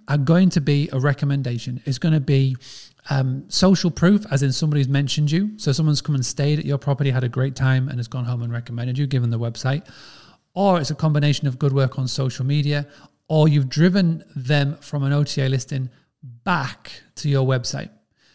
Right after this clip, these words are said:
So instantly from the off, you need to make sure that you, you, you tell everybody who you are, but most importantly, how they can book with you.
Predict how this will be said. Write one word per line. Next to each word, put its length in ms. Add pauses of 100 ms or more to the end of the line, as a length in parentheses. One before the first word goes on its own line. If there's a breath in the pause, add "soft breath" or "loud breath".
So 360
instantly 420
from 260
the 120
off, 480
you 240
need 260
to 80
make 180
sure 200
that 100
you, 320
you, 340
you 220
tell 180
everybody 320
who 140
you 220
are, 200 (240 loud breath)
but 120
most 180
importantly, 380
how 160
they 100
can 160
book 220
with 120
you. 160